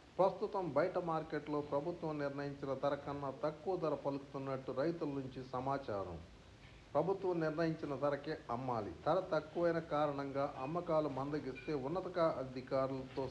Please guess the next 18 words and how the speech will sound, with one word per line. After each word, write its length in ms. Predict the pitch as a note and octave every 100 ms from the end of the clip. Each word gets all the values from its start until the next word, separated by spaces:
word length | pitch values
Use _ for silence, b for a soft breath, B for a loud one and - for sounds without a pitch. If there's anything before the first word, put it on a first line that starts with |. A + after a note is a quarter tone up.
| -
సంప్రదించి 600 | D3 D#3+ F3 D#3+ D3+ D3+
తిరిగి 340 | - G3 G3
టెండర్లు 480 | F#3 E3 D#3+ D#3+ D#3
పిలిచే 480 | D3+ D3+ C#3+ C#3+ C#3 - - - - -
అవకాశం 540 | B2+ D3 D3 C3+ C3+
ఉందని 380 | A#2+ A#2+ A2+ -
చెప్పి 340 | A2 - G#2 A#2+ - - - -
ఆయన 220 | A#2 A#2
పేర్కొన్నారు. 720 | A2 A2 A2 - G2 F#2 F2 - - - - - -
అంటే, 400 | C#3 D3 B2 G2 - - - - - - - - - - -
ఈ 100 | A2+
నెల్లూరు 420 | A2 D3 F3+ F#3+
జిల్లాలో 640 | C#3+ D3+ D3+ C3+ A#2+ A#2 C#3 - - - - - - - B2+
ఫారెస్ట్ 440 | D#3+ F3+ F#3+ -
ల్యాండ్లో 480 | E3 D#3 D3+ D3+ D3
జామాయిల్ 520 | - B2 C#3 D3 C#3
భారీగా 480 | A#2 B2 C3+ C#3 A#2+
వేశారు. 600 | G#2+ A2 F#2 F2+ F#2